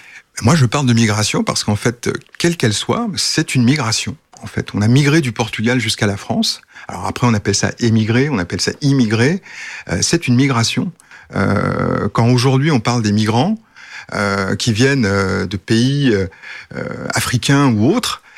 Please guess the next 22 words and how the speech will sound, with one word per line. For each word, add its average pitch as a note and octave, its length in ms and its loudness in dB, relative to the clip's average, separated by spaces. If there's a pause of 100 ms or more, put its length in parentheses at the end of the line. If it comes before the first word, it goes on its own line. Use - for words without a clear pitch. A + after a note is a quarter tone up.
(240)
euh, G2+ 340 0
eh - 140 0
bien, C3+ 420 2
ce - 140 -4
sont - 120 0
des B2 100 4
gens C#3 180 0
qui - 120 -4
ont G2+ 80 2
un G2+ 60 0
point C#3+ 180 2
de D#3+ 60 4
départ C3+ 420 0
et C3 60 0
qui - 140 -2
ont G#2 100 2
envie G#2+ 160 2
d'arriver A2 380 2
à A#2 80 2
un F#2 100 0
point D#3+ 220 0
d'arrivée. B2+ 520 4